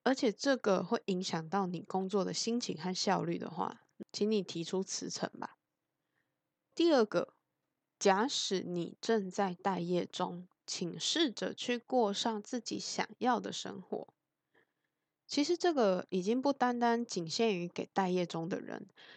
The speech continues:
也可以在工作时，就是当你有工作的时候，善用你的特休和年假，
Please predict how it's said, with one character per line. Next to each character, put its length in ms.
也 120
可 160
以 100
在 160
工 300
作 240
时， 540
就 120
是 420
当 200
你 60
有 80
工 200
作 160
的 60
时 160
候， 160
善 320
用 160
你 60
的 100
特 260
休 220
和 140
年 280
假， 320